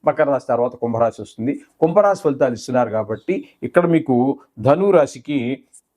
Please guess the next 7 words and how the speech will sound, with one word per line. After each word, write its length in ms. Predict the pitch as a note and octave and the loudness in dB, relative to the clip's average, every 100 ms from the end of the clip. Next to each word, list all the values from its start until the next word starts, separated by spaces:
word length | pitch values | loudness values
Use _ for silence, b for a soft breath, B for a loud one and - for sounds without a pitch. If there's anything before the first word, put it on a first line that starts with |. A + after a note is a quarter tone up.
| - | -6
మూడవ 300 | C#3+ D#3 E3 | 0 2 2
స్థానంలో 440 | D3+ - B2 A#2+ A#2 | -2 -2 -2 -2 -4
ఉన్నారు. 380 | G#2+ G#2 G2+ - b - | -2 -4 -4 -10 b -4
మూడవ 300 | D#3+ A3 G3+ | 0 2 0
స్థానంలో 540 | - D3 C3 B2 D#3+ | -2 -2 -2 -6 -6
సుఫలితాలు 580 | F#3+ D#3 D#3 D#3 C3+ B2 | -6 -4 -2 0 0 -2
ఇస్తారా, 520 | A2 - G#2+ C#3+ A#3 | -2 0 2 2 -2